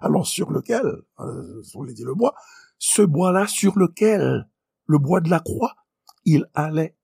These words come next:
être immolé, il allait être sacrifié, il allait être offert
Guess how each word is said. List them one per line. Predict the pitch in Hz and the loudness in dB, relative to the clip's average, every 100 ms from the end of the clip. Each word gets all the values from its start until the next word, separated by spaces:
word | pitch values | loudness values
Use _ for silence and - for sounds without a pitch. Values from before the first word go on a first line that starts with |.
| - | -4
être | 151 143 151 147 160 _ | -2 -2 -4 -6 -6 _
immolé, | 208 143 135 156 175 214 254 466 _ _ _ - | 2 4 4 4 4 2 0 -6 _ _ _ 0
il | 285 | 0
allait | 175 156 - | 2 -4 -4
être | 156 160 | -6 -4
sacrifié, | - - - 208 214 190 - 233 - _ _ _ _ _ _ _ _ _ _ _ | -6 -6 -6 -6 -6 -4 0 0 0 _ _ _ _ _ _ _ _ _ _ _
il | 151 | 0
allait | 170 156 - | 2 0 -2
être | 170 165 165 156 - _ | -4 -4 -6 -10 -14 _
offert | 160 - - - 214 175 104 - - - | 0 0 -8 -4 -4 -4 -8 -10 -14 -16